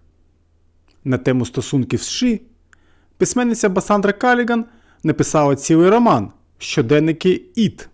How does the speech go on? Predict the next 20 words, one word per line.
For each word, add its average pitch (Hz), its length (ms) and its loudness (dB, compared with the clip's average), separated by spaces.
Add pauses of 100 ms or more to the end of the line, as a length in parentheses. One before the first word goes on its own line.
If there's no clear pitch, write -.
(540)
З 208 80 -8
ним 262 160 2
ви 262 60 2
також 233 340 0
можете 139 280 0
ознайомитись 131 640 0
на - 120 -6
аркуші. - 480 -8 (520)
Як 131 220 -2
сказав 120 420 -4
Альберт 117 400 -4
Ейнштейн, 247 520 -2 (340)
якщо 185 320 0
не 165 80 2
знати 180 320 0
фізику, 247 680 -2 (120)
все 311 200 -2
буде 233 260 -2
здаватися 185 600 0
магією. 107 580 0